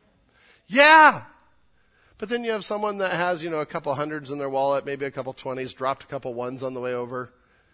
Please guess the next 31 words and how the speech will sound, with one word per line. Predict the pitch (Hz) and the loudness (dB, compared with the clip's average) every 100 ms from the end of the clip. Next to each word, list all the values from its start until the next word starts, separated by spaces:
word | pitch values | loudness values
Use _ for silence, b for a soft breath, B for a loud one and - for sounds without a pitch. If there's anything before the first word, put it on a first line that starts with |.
| _ _ _ _ _ _ _ - | _ _ _ _ _ _ _ -8
They | 170 | -4
may | 196 | 0
not | 156 156 | 2 2
even | 143 135 | 0 -6
stoop | - 147 113 | -8 -8 -4
down | 156 180 | -4 -4
to | 117 | -8
pick | 110 | -12
up | 101 - | -14 -16
the | - | -18
ten | - 92 | -16 -14
dollars. | 78 53 - - - _ _ _ _ _ _ _ _ _ _ _ - | -14 -16 -16 -16 -18 _ _ _ _ _ _ _ _ _ _ _ -12
It's | 131 | 0
not | 165 147 | 2 2
good | 156 127 | -2 -2
news | 170 185 135 | 0 0 -2
'cause | - 131 | -6 -8
there's | 131 117 | -8 -6
no | 123 120 | -6 -6
need | 131 170 123 | -2 -2 -4
there. | 113 101 | -8 -8
They | 117 | -8
don't | 123 | -6
see | - - - 160 143 - b b | -2 -2 -2 -6 -8 -12 b b
the | 123 | -8
need. | 135 143 92 - - _ _ _ b b b b b | -4 -6 -8 -20 -20 _ _ _ b b b b b
And | 175 | 0
so | - 185 | 4 4
when | 185 | 4
we | 180 | 4
say | - 202 196 180 | 4 6 6 4